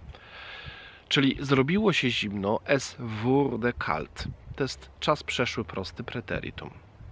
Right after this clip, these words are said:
Nie? Zróbmy sobie czas przeszły złożony perfekt. Zrobiło się zimno. Kto wie? Raz, dwa, trzy. Es ist kalt geworden.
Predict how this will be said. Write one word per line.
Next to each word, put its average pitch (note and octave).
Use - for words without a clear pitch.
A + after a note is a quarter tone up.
Nie? A2+
Zróbmy D#3
sobie C#3
czas -
przeszły C#3+
złożony A#2+
perfekt. -
Zrobiło A2+
się G#2+
zimno. F2+
Kto C3
wie? C#3
Raz, -
dwa, A2
trzy. F3+
Es D3+
ist -
kalt D3+
geworden. F#2+